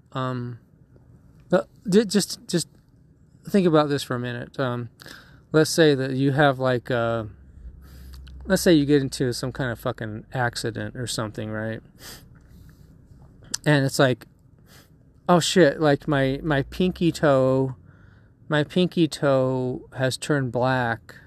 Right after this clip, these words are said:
from, from the car accident I got into, and I, it's gonna have to,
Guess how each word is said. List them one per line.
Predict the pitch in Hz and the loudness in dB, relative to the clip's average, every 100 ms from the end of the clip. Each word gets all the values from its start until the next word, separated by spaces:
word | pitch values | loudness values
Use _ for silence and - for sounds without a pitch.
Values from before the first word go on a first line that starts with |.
| - | -10
from, | 131 120 117 | -6 -6 -8
from | - 135 127 | -6 -4 -2
the | 120 | -2
car | - - 170 170 | -2 2 2 4
accident | 139 117 - 123 117 117 | 0 -2 -6 -8 -8 -8
I | 131 123 | -8 -6
got | 123 123 123 | -2 -2 -2
into, | 123 - 127 120 | -6 -6 -4 -4
and | 120 | -4
I, | 117 | -4
it's | 117 - | -6 -8
gonna | - 135 | -6 -6
have | 120 135 127 - | -2 0 0 -4
to, | - 131 120 117 | -8 -4 -2 -4